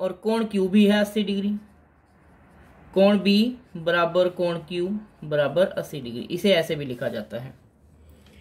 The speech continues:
ठीक है बच्चों, तीसरा देखने की हमें जरूरत ही नहीं, क्योंकि जब हमने समरूपता कसौटियां की थी तो हमने कहा था दो कोण बराबर होंगे तो तीसरा अपने आप ही बराबर होगा।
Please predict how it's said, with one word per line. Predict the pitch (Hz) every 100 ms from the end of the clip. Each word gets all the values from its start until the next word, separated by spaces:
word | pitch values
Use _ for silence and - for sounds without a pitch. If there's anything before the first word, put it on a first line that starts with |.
| - _ -
ठीक | 202
है | 262
बच्चों, | 277 285 285 - _ _ _ _
तीसरा | 247 254 285 320
देखने | 269 254 269 262
की |
हमें | 262 269 262
जरूरत | 233 226 262 262
ही | 240
नहीं, | 175 165 214 - _ _ _
क्योंकि | 233 240 311
जब | 240 269 262
हमने | 208 208 220
समरूपता | 226 202 226 214 294
कसौटियां | 285 226 214 196 170 151
की | 147
थी | 156 165 - _ _ -
तो | 196
हमने | 240 285
कहा | 240 202
था | 214 214 240 - -
दो | 160 165 240 302
कोण | 294 277 262
बराबर | 240 214 240
होंगे | 233 247
तो | 254 247
तीसरा | 226 220 220
अपने | 185 175
आप | 170 170
ही | 185
बराबर | 185 180 190
होगा। | 185 190